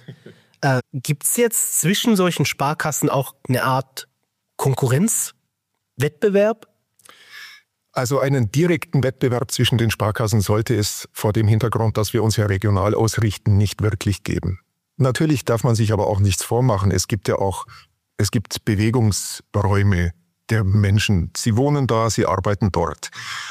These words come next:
Speaker 2: Und man kennt ja auch diese Pendlerströme, Einpendeln, Auspendeln und, und, und die sind ja beträchtlich in dieser Region.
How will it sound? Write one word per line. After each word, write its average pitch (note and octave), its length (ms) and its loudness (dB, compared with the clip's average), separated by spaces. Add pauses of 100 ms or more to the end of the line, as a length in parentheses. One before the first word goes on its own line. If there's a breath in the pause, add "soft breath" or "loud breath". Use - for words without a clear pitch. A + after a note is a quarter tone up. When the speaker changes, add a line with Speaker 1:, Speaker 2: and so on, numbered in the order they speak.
(100)
Speaker 2:
Und A2+ 300 0
man A2 220 2
kennt B2 240 0
ja A#2+ 80 2
auch G2+ 160 0
diese A2 220 0
Pendlerströme, G#2+ 840 0
Einpendeln, A2+ 560 0
Auspendeln A2 640 0
und, C3 220 0
und, G2 140 0
und G#2+ 220 0
die G#2+ 60 2
sind A#2+ 240 0
ja C3 100 0
beträchtlich - 800 -4
in G2 100 -4
dieser F2 280 0
Region. E2+ 400 -4